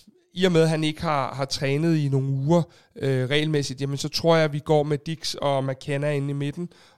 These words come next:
og så, øh, tror jeg, det bliver Birger Meling ude på venstre bakken. Skulle der laves om på noget, jamen, så er det, at man flytter Dix derud. Øh, jeg, jeg tror, det er, det er den vej, Næstrup kigger, når man, når man ser, hvad, hvad han ellers har,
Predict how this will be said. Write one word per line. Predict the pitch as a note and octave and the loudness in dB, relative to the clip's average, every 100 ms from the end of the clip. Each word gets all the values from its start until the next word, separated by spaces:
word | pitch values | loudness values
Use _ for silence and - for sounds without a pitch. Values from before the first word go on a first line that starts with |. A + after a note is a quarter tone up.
| - | -4
og | C3+ | -4
så, | - D3 C#3+ C#3+ | 0 4 4 4
øh, | C#3 C3 | 2 -2
tror | - C#3 | -2 -2
jeg, | D3+ | -2
det | C#3 | -2
bliver | C#3+ | -2
Birger | C#3+ D#3 C#3 C#3 | 0 0 0 -2
Meling | C#3 C#3+ D#3+ D#3 | -2 -2 -2 -2
ude | C#3+ | 0
på | C#3 | -2
venstre | C3+ C3+ C#3+ | -4 -6 -8
bakken. | - C#3 C3+ C#3+ - _ | -4 -4 -4 -8 -16 _
Skulle | - - G3+ | -6 2 4
der | G3 | 6
laves | D3 C#3 | 4 2
om | C#3 - | 0 0
på | D3+ | -2
noget, | C#3+ D3+ | 0 2
jamen, | D3 C3+ | 0 -4
så | C#3+ | -4
er | C#3 | -2
det, | C#3 | -2
at | C#3 | -4
man | C3+ | -6
flytter | - C3+ C3 | -6 -6 -6
Dix | - D3 - | -8 -10 -10
derud. | D3 C3+ C3+ C3+ - _ _ _ C3 | -6 -4 -2 -4 -8 _ _ _ -4
Øh, | C3+ B2 A#2 A#2+ A#2+ - | -2 -2 -2 -4 -4 -4
jeg, | D3 - | -4 -2
jeg | D3 | -4
tror, | - D3 | 0 0
det | C#3 D3 C#3 | 0 0 0
er, | B2 A2 | -2 -4
det | C3 | -4
er | |
den | C#3 C3+ | -4 -4
vej, | C3 B2 | -4 -4
Næstrup | C#3 C3 - C3 | -4 -6 -8 -8
kigger, | - D#3+ F3 | -8 -4 -4
når | D3+ | -4
man, | C3+ B2+ | -4 -6
når | B2 B2+ | -6 -6
man | B2+ | -6
ser, | - C3+ A#2 | -6 -8 -6
hvad, | C3 C3 B2+ A#2+ | -6 -4 -6 -6
hvad | B2+ | -6
han | B2+ B2 | -6 -6
ellers | B2+ C3+ C3+ | -8 -8 -4
har, | C3 A2+ | -4 -4